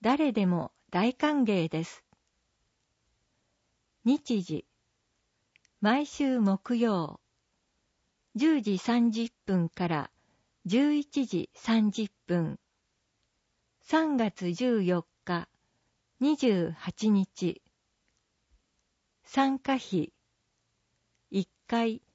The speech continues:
五百円。定員、二十名。先着順。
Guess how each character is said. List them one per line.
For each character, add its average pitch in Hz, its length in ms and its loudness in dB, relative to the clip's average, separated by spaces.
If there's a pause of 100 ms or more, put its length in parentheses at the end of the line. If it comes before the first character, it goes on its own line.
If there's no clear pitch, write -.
(260)
五 190 140 4
百 262 400 0
円。 180 320 2 (1400)
定 247 260 2
員、 220 560 2 (640)
二 196 160 4
十 285 320 2
名。 160 420 0 (640)
先 220 260 2
着 208 320 -4
順。 170 360 -4